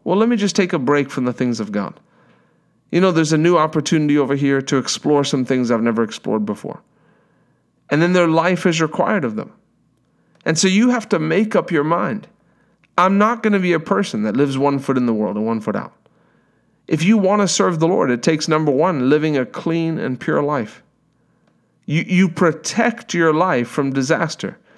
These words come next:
You protect your life from being cut short. You protect it by serving God. The number one key to the kingdom of God is to live a holy life.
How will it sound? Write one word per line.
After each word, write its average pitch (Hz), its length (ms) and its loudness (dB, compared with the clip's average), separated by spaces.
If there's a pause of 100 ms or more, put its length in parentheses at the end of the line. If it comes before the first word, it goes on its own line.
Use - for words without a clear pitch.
(200)
You 180 160 2
protect 185 580 0
your 165 140 2
life 175 260 2
from 139 180 0
being 135 220 0
cut 139 220 -4
short. - 340 -4 (720)
You 175 120 2
protect 226 540 0
it - 180 -10 (540)
by 156 220 2
serving 165 640 0
God. 160 300 -2
The 147 100 4
number 196 460 2
one 196 320 0
key 175 340 -2
to 127 160 -4
the 127 100 0
kingdom 160 360 0
of 139 140 -2
God 127 300 0 (720)
is 151 200 2
to 143 120 0
live 143 240 2
a 123 120 2
holy 165 480 -2
life. 131 420 -4